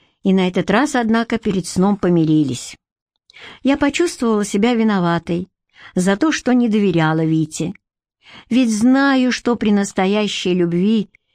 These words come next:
не должно быть места ревности. Знаю, что добродушный толстяк Витя предан мне. Мне с ним вовек не расстаться, даже по количеству признаний в любви.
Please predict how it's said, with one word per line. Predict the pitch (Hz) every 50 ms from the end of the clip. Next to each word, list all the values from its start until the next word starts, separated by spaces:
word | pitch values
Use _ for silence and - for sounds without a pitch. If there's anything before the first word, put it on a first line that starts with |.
| _ _ _ _ _ -
не | - 220 233
должно | 208 240 233 240 240 214 202 226 262 294 302 294
быть | 226 254 269 262 - _ _ _ _ _ _ _ _ _ _ _
места | - 220 226 233 240 233 226 - - - - 214
ревности. | 202 208 208 208 208 190 190 185 185 180 - - - 160 - 202 - _ _ _ _ _ _ _ _ _ - - -
Знаю, | - 226 214 226 247 254 262 254 226 190 170 170 175
что | - - - 185
добродушный | 180 175 180 190 196 202 202 233 240 214 - - 196 180
толстяк | 180 - 170 170 170 - - - 277 294 285 -
Витя | 185 190 202 190 156 - - 156 156 - _ _ _ _ _
предан | - 190 175 185 202 220 220 208 196 185 185
мне. | 185 180 180 180 170 156 151 - _ _ _ _ _ _ _ _ _ _ _
Мне | - 196 208 208 220 262 311 320 311
с | 302 -
ним | - 262 277 269 247
вовек | 196 180 220 247 247 190 196 247 285 262 -
не | 226 233
расстаться, | 214 214 214 214 - - - 180 160 151 - - - 147 147 - _ - - -
даже | - 185 226 247 - 240
по | 214 233
количеству | 226 - 214 220 226 269 302 302 - 269 - - 233 214
признаний | - 208 226 196 185 208 190 190 233 254 233 226 226
в | 214
любви. | 196 196 196 196 180 160 160 160 160 -